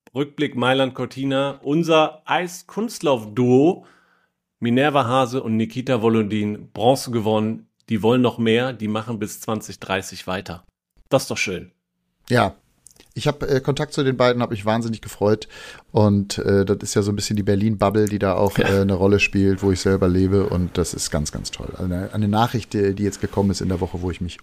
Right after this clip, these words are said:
Speaker 2: unfassbar gefreut hab. Und man hat auch in dem Video gesehen, in dem Statement der beiden, äh, die haben richtig Bock.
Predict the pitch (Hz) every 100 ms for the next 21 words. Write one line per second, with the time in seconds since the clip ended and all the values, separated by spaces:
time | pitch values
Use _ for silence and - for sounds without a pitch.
0 | - 127 110 - - 95 - 80 85 -
1 | - - - - 202 - - - - 110
2 | 117 117 110 101 120 123 110 101 107 101
3 | 98 - 104 104 104 95 90 92 90 -
4 | - - - 104 101 98 95 - 73 -